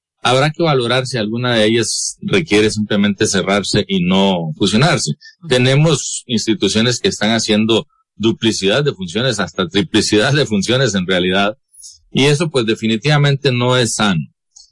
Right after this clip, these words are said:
Speaker 1: Eh, tenemos, por ejemplo, a un Ministerio de Obras Públicas y Transportes que tiene un montón de apéndices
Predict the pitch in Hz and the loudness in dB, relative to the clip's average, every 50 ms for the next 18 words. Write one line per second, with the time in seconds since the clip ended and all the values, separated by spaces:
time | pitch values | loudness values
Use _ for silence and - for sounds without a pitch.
0 | _ _ _ _ _ _ _ - - 104 104 104 104 104 104 101 98 - 113 107 | _ _ _ _ _ _ _ -6 0 2 2 4 4 2 2 0 -2 -2 -2 -2
1 | 113 131 143 139 - - 127 117 107 104 120 123 123 - - 131 117 107 101 104 | 0 0 0 -2 0 0 0 0 0 0 0 -2 -2 0 0 0 2 2 2 0
2 | 113 123 123 120 117 107 95 87 82 78 71 - - - 101 101 - - - 120 | 0 0 0 0 0 0 0 0 -2 -2 -4 -4 -6 -2 0 2 2 2 2 2
3 | 120 123 123 120 120 120 127 117 - - 123 120 127 127 - 127 117 127 127 - | 4 4 4 2 2 0 -2 -4 -2 -2 0 0 0 0 -2 -2 -2 -4 -6 -6
4 | 135 131 - - 151 135 - - 143 135 - - 98 - - 113 120 123 127 127 | -6 -8 -2 -2 -2 -2 -2 -2 -6 -6 -4 -6 -8 -4 -4 -4 -4 -2 -2 -4
5 | 117 113 - 120 120 123 127 - - - 123 120 123 127 123 127 135 131 - _ | -4 0 0 0 2 2 0 0 0 -2 -2 0 0 -2 0 0 -2 -4 -4 _